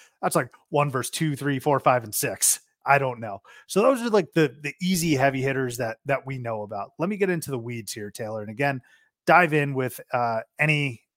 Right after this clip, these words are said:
anything that you want to when I bring these up. But let me, <laughs> and this is in no particular order, but let me start with Conference U S A.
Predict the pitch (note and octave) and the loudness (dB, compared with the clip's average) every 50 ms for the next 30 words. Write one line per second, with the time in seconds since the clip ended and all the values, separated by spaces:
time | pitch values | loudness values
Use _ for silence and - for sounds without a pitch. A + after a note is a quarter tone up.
0 | _ _ - D3 E3 D#3 - - D3+ C#3+ C#3+ C3 C3 B2 A#2 A#2 A2+ A#2 B2 B2 | _ _ -2 0 0 0 0 0 0 0 0 -2 -2 -4 -6 -8 -4 -2 -2 -2
1 | B2 A#2+ - - B2 A2+ A2+ A#2 A2+ A2+ A2 G#2 G2+ A#2+ A#2 A#2 A2 A2 G#2+ G#2 | -2 -4 -8 -10 -8 -8 -6 -6 -6 -6 -8 -8 -8 -8 -8 -6 -8 -8 -4 -2
2 | A#2+ A2+ A2 - _ - B2 B2 C#3+ D#3+ E3 D#3+ D#3+ - - _ _ _ _ _ | -2 -2 -2 -2 _ -8 -4 -2 0 2 2 2 0 -2 -10 _ _ _ _ _
3 | - - C4 B3+ F#3 F3+ F#3+ G3+ F#3 G#3+ A#3 G#3 F3+ E3+ D#3 C#3+ - D3+ C3+ C#3+ | 0 2 4 6 6 8 8 8 8 8 4 6 6 6 6 6 2 2 4 4
4 | C3 A#2+ A#2+ A2+ A2+ G#2+ A2 G#2+ C3+ C#3+ D#3 E3+ E3+ - - E3 E3 D#3 C#3+ - | 2 2 2 2 0 -2 -2 -2 0 2 2 2 0 2 4 4 4 4 2 4
5 | - D3+ D3+ C#3+ - E3 D3 - E3+ E3+ E3+ D#3+ - - F3 F#3 D#3 A2 G2 | 4 6 6 4 2 -4 -2 0 2 2 2 2 2 0 0 0 0 -2 -4